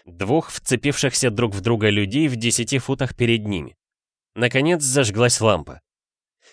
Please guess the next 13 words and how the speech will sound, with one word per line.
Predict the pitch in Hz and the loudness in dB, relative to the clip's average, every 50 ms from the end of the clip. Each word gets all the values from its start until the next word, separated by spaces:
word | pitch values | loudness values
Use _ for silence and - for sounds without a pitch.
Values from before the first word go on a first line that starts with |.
| _ _ | _ _
Профессор | - 117 117 - 180 170 - 170 151 | 0 0 2 2 2 2 4 4 4
МакГонагал | 147 147 143 123 107 113 156 185 175 160 135 117 123 120 | 6 4 4 2 2 0 0 2 4 4 4 4 4 4
в | 110 - | 4 2
клетчатом | - 120 123 120 - 120 - 117 110 104 | 0 0 0 0 0 0 2 2 2 2
халате | - 117 110 110 123 135 135 - - 117 | 2 2 4 4 4 4 2 2 0 -2
и | 110 - 104 107 98 | -2 -2 -2 -2 0
сеточкой | - - 117 110 104 101 - - - 104 101 | 2 2 2 2 2 0 -2 0 0 2 2
на | 101 104 95 | 2 2 2
голове | 92 107 107 110 117 156 170 | 2 4 4 4 4 2 2
держала | 143 139 117 101 92 123 143 143 147 | 2 2 2 2 2 2 4 4 4
Малфоя | 135 117 107 101 101 98 - - 104 101 104 | 4 4 4 4 4 4 2 2 2 2 2
за | 98 90 98 101 92 | 2 2 2 2 2
ухо. | 78 67 - - - - | 0 -2 -8 -14 -18 -20